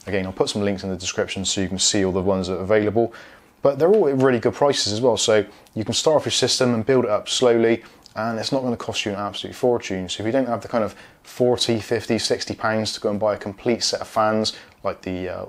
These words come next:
set we reviewed previously, then you can just start off small and build it up as time goes on. Okay, so you've seen what the colours can do and how it all works.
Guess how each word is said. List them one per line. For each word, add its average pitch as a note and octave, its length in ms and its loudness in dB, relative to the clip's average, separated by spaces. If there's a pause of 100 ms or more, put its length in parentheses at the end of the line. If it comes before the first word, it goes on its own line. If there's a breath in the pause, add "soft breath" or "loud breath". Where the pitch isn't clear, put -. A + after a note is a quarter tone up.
set - 300 -2
we F#2+ 80 -6
reviewed F#2+ 400 -6
previously, A2+ 600 2 (420 loud breath)
then G2+ 220 -2
you F#2+ 80 0
can G2 120 -6
just G2 160 -4
start B2+ 180 2
off G#2 140 0
small G2+ 420 -2 (220 loud breath)
and G2+ 160 -6
build F#2+ 220 -2
it F#2+ 40 -10
up F#2+ 180 -10
as F#2 200 -8
time E2+ 320 -8
goes E2+ 240 -6
on. B2 260 2 (840 soft breath)
Okay, D3 140 4
so - 100 2
you've C3 160 2
seen E3 340 2
what A#2+ 140 2
the A2+ 60 0
colours C3 320 2
can B2 120 0
do B2+ 300 4
and G#2+ 220 2
how A2 180 0
it G2 80 -2
all G#2 80 -2
works. B2 420 0